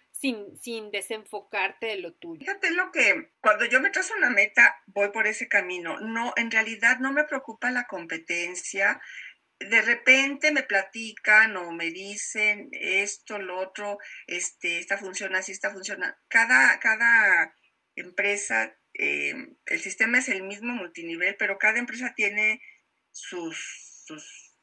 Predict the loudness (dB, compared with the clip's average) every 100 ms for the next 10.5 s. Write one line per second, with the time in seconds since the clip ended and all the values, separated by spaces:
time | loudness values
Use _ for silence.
0 | -20 -18 -12 -8 -6 -6 -2 -2 0 -2
1 | -2 _ _ _ _ _ _ _ 2 4
2 | 4 2 0 -2 -8 -8 -6 -6 -2 -2
3 | -4 -6 -8 -4 0 0 -2 -10 -10 -8
4 | -6 -6 -8 -6 -8 -4 0 2 0 -6
5 | _ _ _ -8 -6 -8 -8 -8 -8 -10
6 | _ -14 -4 -2 2 2 2 -4 -2 -2
7 | -4 -6 -6 -8 _ _ _ _ _ _
8 | _ -20 -14 -2 2 2 2 0 2 2
9 | -2 -6 -6 -6 -6 -8 -12 -14 -14 -16
10 | -18 -20 -18 -18 -16